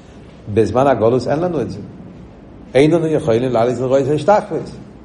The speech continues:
אבל תראה בשואל וכותב תראה, מה זאת אומרת אין לנו יכולים? תשתחווה, מי, מי מפריע לך להשתחוות? אין לנו יכולים.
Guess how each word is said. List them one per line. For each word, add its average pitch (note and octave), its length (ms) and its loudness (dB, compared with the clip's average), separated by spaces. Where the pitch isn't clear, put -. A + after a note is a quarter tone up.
אבל G#2+ 160 2
תראה A2+ 200 4
בשואל D3 440 2
וכותב D3 280 -4
תראה, D#3 340 0
מה B2+ 120 -2
זאת B2 100 -8
אומרת C#3+ 180 -2
אין C3 120 -2
לנו C#3 80 -6
יכולים? A#2 420 -4
תשתחווה, F#3+ 460 2
מי, F3 140 -2
מי F3 140 0
מפריע F#3 420 2
לך F3 140 2
להשתחוות? E3 580 0
אין B2+ 120 -4
לנו C#3+ 140 0
יכולים. C3 460 0